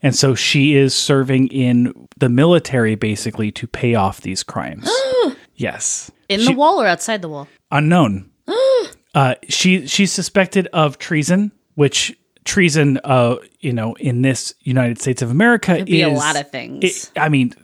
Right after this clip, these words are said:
Speaker 1: having contraband material, like a book, for example.
Speaker 2: It'd be super, super treasonous.
Speaker 1: Yes, which is what they find in this van.
Speaker 2: Oh.
Speaker 1: They find a bunch of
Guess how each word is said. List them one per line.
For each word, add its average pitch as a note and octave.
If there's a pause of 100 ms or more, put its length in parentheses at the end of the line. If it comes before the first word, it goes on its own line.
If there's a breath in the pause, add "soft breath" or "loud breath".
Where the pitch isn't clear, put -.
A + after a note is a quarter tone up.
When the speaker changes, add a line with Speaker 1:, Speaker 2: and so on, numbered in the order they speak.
(120)
Speaker 1:
having D#3+
contraband B2
material, B2
like A#2
a -
book, F3
for -
example. F#2+
Speaker 2:
It'd -
be D#3+
super, D#3+
super D3+
treasonous. -
Speaker 1:
Yes, - (120)
which D3 (220)
is C#3
what D3+
they C#3
find C#3+
in G#2+
this G2
van. -
Speaker 2:
Oh. A4
Speaker 1:
They C3
find C#3
a B2+
bunch C3+
of D#3+